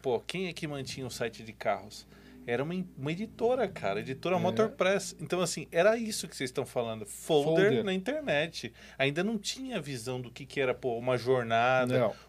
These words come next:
Speaker 1: que, que era pensar na experiência, né? E quando você falou esse nome agora, é verdade, pô, o trabalho do, do X, né, cara, é fenomenal, pô. Pensar na jornada,
Speaker 2: Total.
Speaker 1: pensar no, no, no, na experiência do cara que tá, tá, tá us-, usando ali a ferramenta, né?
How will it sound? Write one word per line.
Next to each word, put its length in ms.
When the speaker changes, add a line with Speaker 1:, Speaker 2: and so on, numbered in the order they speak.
Speaker 1:
que, 100
que 120
era 120
pensar 320
na 80
experiência, 540
né? 60
E 40
quando 180
você 180
falou 280
esse 160
nome 260
agora, 240
é 60
verdade, 420
pô, 240
o 40
trabalho 360
do, 180
do 180
X, 300
né, 120
cara, 240
é 40
fenomenal, 840
pô. 220
Pensar 280
na 140
jornada, 720
Speaker 2:
Total. 160
Speaker 1:
pensar 240
no, 200
no, 160
no, 240
na 120
experiência 560
do 120
cara 160
que 80
tá, 80
tá, 240
tá 280
us-, 280
usando 580
ali 160
a 60
ferramenta, 640
né? 140